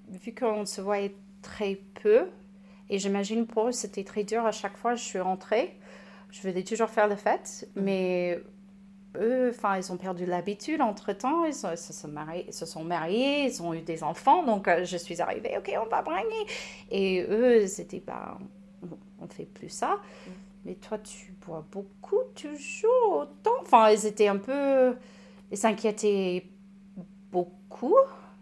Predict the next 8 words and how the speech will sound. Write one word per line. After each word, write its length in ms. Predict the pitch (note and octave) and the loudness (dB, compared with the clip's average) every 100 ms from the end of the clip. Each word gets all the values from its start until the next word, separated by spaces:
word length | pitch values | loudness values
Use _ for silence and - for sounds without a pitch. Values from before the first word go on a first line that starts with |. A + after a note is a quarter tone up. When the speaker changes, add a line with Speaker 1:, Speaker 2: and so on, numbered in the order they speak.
| - - | -20 0
Speaker 1:
Euh, 960 | G#3 G3 F#3 F3 E3+ E3 E3 D#3 C#3+ - - - - - - - - - - - | 4 6 6 6 4 0 -2 -6 -8 -12 -14 -16 -18 -20 -20 -20 -18 -18 -18 -10
et 1160 | G3 G3 F#3+ F#3 F3+ F3 F3 E3+ E3+ D#3+ F3+ F3+ | 0 2 2 0 -2 -2 -4 -4 -6 -6 -8 -6
donc, 200 | F#3+ F#3 - - - - - | -4 -4 -6 -20 -20 -20 -2
parfois, 640 | A#3+ G#3+ - - - C4+ D4 | 4 4 2 -14 -2 2 4
on 400 | C#4 B3+ A3+ A3 | 4 2 2 0
avait 340 | G#3+ G3 G3+ | -4 -4 -4
parlé. 680 | G3+ G#3 G#3 G3+ A3+ D#4+ G4+ - - - - - - - | -2 0 0 2 2 2 -2 -8 -18 -18 -18 -20 -20 -4
Euh, 880 | G#3 G#3 G3+ F#3+ F#3+ F#3+ F#3 F#3 F#3+ | 0 2 2 0 0 -2 -4 -6 -10